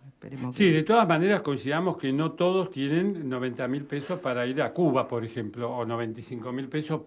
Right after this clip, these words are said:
Speaker 2: por pasaje para ir, qué sé yo, a Colombia. Este, me parece que dentro de la parte, por ahí, este, países limítrofes, me parece que estaría bueno. Ahora, más allá de los países limítrofes,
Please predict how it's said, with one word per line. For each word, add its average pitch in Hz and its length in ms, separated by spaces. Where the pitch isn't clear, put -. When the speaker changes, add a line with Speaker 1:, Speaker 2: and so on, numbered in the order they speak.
Speaker 2:
por 156 240
pasaje 147 500
para 120 320
ir, 135 320
qué 131 80
sé 110 140
yo, 123 60
a 110 80
Colombia. 123 720
Este, 123 400
me 120 140
parece 147 360
que 151 280
dentro 175 420
de 175 60
la 156 180
parte, 139 600
por 123 160
ahí, 139 380
este, 131 280
países 123 680
limítrofes, 165 800
me 120 160
parece 123 260
que 120 40
estaría 127 380
bueno. 123 320
Ahora, 123 200
más 147 240
allá 139 200
de 143 40
los 139 100
países 120 300
limítrofes, 123 640